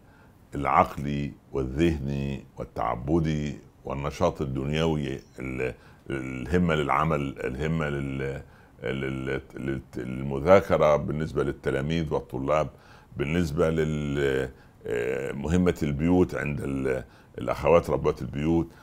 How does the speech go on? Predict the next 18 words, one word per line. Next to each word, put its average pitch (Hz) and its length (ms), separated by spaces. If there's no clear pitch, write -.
عند، 80 300
آه، 73 920
ال-، 73 260
الوظيفة، 78 640
عند 76 480
الذي 78 240
يذهب 85 240
كل 71 300
يوم 85 320
أو 76 180
الذي 78 280
تضطر، 80 640
أو 76 120
التي 82 280
تضطر 90 480
للذهاب 73 440
كل 73 280
يوم، 87 220